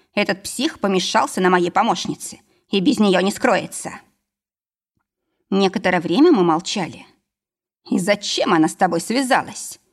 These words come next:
печально спросил Броган. «Уволилась бы, как только закончилась практика, и жила бы намного счастливее, чем сейчас. Завела бы семью,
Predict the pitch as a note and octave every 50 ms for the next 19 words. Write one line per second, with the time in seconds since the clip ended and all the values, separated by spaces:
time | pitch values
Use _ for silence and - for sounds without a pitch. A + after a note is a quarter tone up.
0 | _ _ _ _ - F3 E3 - - F#3 G#3 C#4 D4+ C#4+ C#4 - - E3+ E3+ -
1 | - D3+ D#3+ G3 G3+ F#3 F3+ - - G#3 - - _ _ _ _ _ _ _ _
2 | _ - F#3 F#3 F3+ F3 F3+ C#4+ D4+ B3+ F#3 E3 D#3+ E3+ - - - - - -
3 | _ _ _ _ - G#3 G3+ - - A3 G3 F#3 - F3+ F#3+ G3+ F#3+ - G3+ F#3
4 | F3+ - G3+ G#3+ - - B3 F#3 - - - - - - - - - - _ _
5 | _ _ _ _ _ G#3+ A3+ A3 C4 D#4+ E4 G#3 G#3 G#3+ F3+ F#3 F#3 F#3+ F#3+ F#3
6 | F#3 F3 F3 - - F#3+ F#3 - G#3 G3 F3+ E3+ F3+ E3+ - - - - - A3
7 | A3 - A3 - - - - - - - _ _ _ _ _ _ _ - A3 F#3
8 | F3+ G3+ F#3+ F#3+ F#3+ F3+ F3 F#3+ - - D#4+ D4 A#3+ E3+ D3+ -